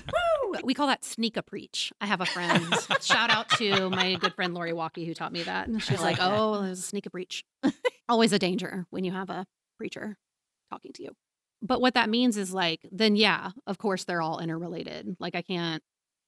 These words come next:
Speaker 1: I believe that God is speaking to me, not just through these ancient stories in the Bible or through my own sort of, like, having my heart warmed. Oh, look, I'm still Methodist. That's, like, a Methodist saying, having your heart strangely <laughs> warmed,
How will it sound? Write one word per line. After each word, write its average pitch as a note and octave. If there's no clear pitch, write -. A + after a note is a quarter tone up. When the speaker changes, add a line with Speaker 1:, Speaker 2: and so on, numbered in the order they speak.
Speaker 1:
I F#3+
believe G3
that F3
God E3+
is E3
speaking E3
to F#3+
me, E3
not F3+
just F3
through E3+
these E3
ancient E3
stories E3+
in E3
the D#3
Bible D#3+
or F#3+
through E3
my D#3
own E3
sort D#3+
of, D#3
like, D3+
having E3
my D#3+
heart E3
warmed. E3
Oh, F3+
look, F#3
I'm E3+
still E3+
Methodist. D#3+
That's, E3
like, E3+
a D#3+
Methodist D#3+
saying, E3
having F3
your E3+
heart E3
strangely G#3+
<laughs> -
warmed, A#3